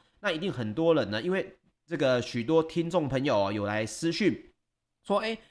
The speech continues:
水哥，你一直聊到这个殖利率跟通膨哦，他一直听不懂为什么殖利率上升就是通膨的疑虑哦。”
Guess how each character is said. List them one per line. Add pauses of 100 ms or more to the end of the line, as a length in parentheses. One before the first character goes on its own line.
(260)
水
哥，
你
一
直
聊
到
这
个
殖
利
率
跟
通
膨
哦，
他
一
直
听
不
懂 (460)
为
什
么
殖
利
率
上
升
就
是
通
膨
的
疑
虑
哦。”